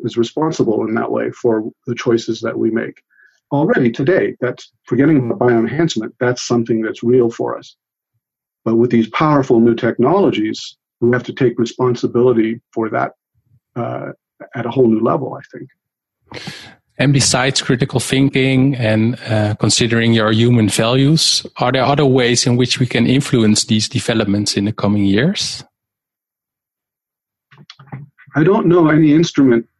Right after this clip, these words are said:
Speaker 1: um, except the instrument. When I say critical thinking, it also means thinking together with other people. Um, I, for ins-, for example, have been profoundly influenced by the writings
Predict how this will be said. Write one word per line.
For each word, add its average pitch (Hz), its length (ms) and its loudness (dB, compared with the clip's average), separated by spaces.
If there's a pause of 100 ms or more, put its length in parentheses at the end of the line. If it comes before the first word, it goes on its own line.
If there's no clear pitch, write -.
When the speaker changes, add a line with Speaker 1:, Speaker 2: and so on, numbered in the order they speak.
(140)
Speaker 1:
um, 104 460 -2 (180)
except - 540 -2 (920)
the 127 200 0
instrument. 127 540 2 (200)
When 135 340 0
I 143 40 2
say 139 180 2
critical 139 360 2
thinking, 151 340 2
it 117 80 4
also 135 320 2
means 120 340 2
thinking 131 340 2
together 113 460 2
with 110 180 -6
other 110 200 -2
people. 120 480 -4 (920)
Um, 107 360 -6
I, 156 160 0
for 143 200 2
ins-, 123 220 -2
for 131 140 2
example, 117 540 0 (1000)
have 117 160 -4
been 123 240 2
profoundly 127 540 2
influenced 117 640 0
by 107 140 -2
the 104 100 0
writings 113 580 0